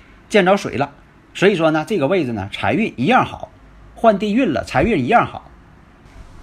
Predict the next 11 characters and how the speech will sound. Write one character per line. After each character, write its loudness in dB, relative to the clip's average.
讲 6
究 0
这 2
个 6
象 0
星 -2
要 4
见 -2
着 2
水 -10
嘛， -12